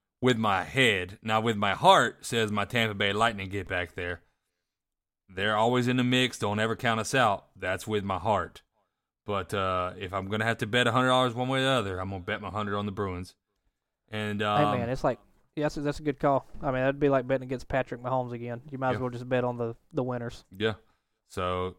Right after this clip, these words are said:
Speaker 1: even if I, you know, wanna see my team get there, eh, the Bruins are figuring it out how to play this year. So I'm gonna go
Speaker 2: <laughs>
Speaker 1: Bruins. And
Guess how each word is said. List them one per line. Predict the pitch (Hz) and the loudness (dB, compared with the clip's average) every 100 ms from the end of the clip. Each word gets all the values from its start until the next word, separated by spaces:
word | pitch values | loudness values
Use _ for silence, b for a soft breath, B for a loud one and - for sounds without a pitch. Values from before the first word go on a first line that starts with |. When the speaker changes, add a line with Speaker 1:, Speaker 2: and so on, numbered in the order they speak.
| - | -8
Speaker 1:
even | 104 107 | -4 0
if | 113 104 | 0 0
I, | 107 110 | 0 0
you | 104 | 0
know, | 104 101 | -2 -2
wanna | 104 110 | -4 -4
see | - 110 | -6 -4
my | 107 | -4
team | 104 110 | -4 -4
get | 98 113 - | -4 -4 -4
there, | 98 95 90 _ _ _ _ _ _ _ - | -4 -4 -6 _ _ _ _ _ _ _ -20
eh, | 71 69 - - 110 | -20 -20 -20 -14 -6
the | 101 | -4
Bruins | 101 104 107 101 | 0 2 0 -2
are | 92 | -6
figuring | - 113 104 | -2 -2 0
it | 101 98 | 0 2
out | 101 92 | 2 2
how | 95 | 0
to | 90 | -2
play | 107 98 | -2 -2
this | 92 82 | -4 -8
year. | 90 87 | -8 -8
So | 85 101 92 | -6 -4 -2
I'm | 101 | -2
gonna | 113 | -2
go | 110 117 | -2 -2
Speaker 2:
<laughs> | |
Speaker 1:
Bruins. | 98 113 120 117 113 _ _ _ _ _ | 0 0 0 0 -2 _ _ _ _ _
And | 113 110 107 104 104 98 | 0 2 2 0 -2 -4